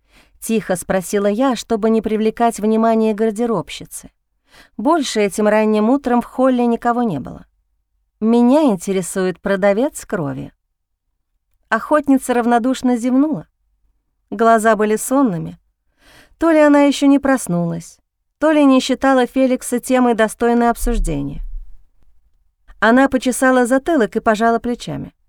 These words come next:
«Там справа дверь. Заходи». Я обошла крошечную каморку и протиснулась внутрь.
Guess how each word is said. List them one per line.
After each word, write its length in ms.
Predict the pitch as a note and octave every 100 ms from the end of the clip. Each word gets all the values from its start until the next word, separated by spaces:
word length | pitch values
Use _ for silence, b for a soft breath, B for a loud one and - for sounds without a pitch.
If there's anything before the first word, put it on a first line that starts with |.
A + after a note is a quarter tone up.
| _ _ _ _ _ _ _ _ _ -
«Там 200 | D#4 D#4+
справа 460 | - D4 D4 C#4+
дверь. 400 | B3 F#3+ D#3 D#3 _ _ _ _ _
Заходи». 600 | A3 C4 D#4+ D4 D#3+ - - _ _ _ _ _ _ _
Я 340 | G#3+ A3 C#4+ C4
обошла 460 | A#3 A#3+ B3+ C4
крошечную 640 | C4 B3+ A#3+ A3+ - A#3 A3+
каморку 540 | A#3+ A#3+ D4+ C4+ B3
и 100 | A#3+
протиснулась 760 | A#3 A3+ - B3 B3+ B3 B3 -
внутрь. 420 | B3 E3 -